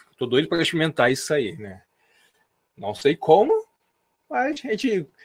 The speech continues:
a gente tenta, né? Vou botar lá um, uma voz masculina I A pra falar, pra fazer a minha voz em inglês, né?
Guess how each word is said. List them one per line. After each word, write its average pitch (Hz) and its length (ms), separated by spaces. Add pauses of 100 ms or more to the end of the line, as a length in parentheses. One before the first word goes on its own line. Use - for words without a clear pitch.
(120)
a 165 60
gente - 160
tenta, 123 340
né? 101 200
Vou 117 160
botar 127 320
lá 123 280
um, 104 280 (560)
uma 107 180
voz 113 460 (400)
masculina 113 1000 (680)
I 117 220
A 120 260 (280)
pra 123 100
falar, 107 400 (340)
pra 104 80
fazer 113 300
a 110 40
minha 110 180
voz 104 340
em 107 80
inglês, 101 300
né? 101 200